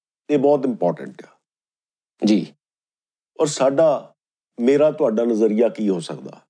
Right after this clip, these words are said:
Speaker 1: Varuna has but a thousand eyes, Indra a hundred,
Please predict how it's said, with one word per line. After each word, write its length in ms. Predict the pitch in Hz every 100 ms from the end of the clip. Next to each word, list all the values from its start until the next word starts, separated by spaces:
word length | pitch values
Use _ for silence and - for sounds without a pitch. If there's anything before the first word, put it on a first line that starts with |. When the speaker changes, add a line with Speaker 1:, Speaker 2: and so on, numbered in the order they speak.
| _ _ _ _ _ _ _ _ _ _ _ _ _ _ _ _ -
Speaker 1:
Varuna 480 | 92 131 151 175 185
has 340 | 156 123 110 - - _ _ _ _ _ _ _ _ _ _ 170
but 100 | 113
a 200 | 131 131 - _ -
thousand 380 | 120 139 131 147
eyes, 840 | 139 98 85 85 76 - - - - _ _ _ _ _ _ _ _ _ _ _ -
Indra 460 | 165 165 165 131 - - _ _ _ _ _ _ _ _ _ _ _ -
a 140 | 110 104
hundred, 380 | 104 101 82